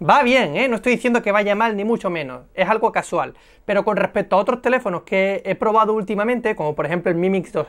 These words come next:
S, eh, el S nueve y teléfonos similares de gama alta,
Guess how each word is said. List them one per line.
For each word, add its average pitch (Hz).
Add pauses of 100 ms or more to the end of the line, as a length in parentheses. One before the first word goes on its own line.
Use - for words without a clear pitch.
S, 220 (260)
eh, 135
el 131
S 147
nueve 190
y 143
teléfonos 156
similares 170
de 135
gama 160 (180)
alta, 220